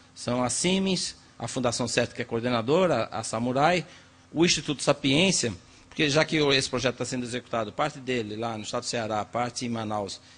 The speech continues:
e parte em Brasília, então nós temos o Instituto Sapiência, que fica localizado em Brasília,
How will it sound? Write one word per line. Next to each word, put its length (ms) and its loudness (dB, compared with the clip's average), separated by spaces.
e 100 -8
parte 320 -2
em 40 -4
Brasília, 520 0
então 180 -2
nós 120 2
temos 180 4
o 20 2
Instituto 220 -8
Sapiência, 520 4
que 100 -2
fica 200 2
localizado 440 6
em 40 2
Brasília, 560 4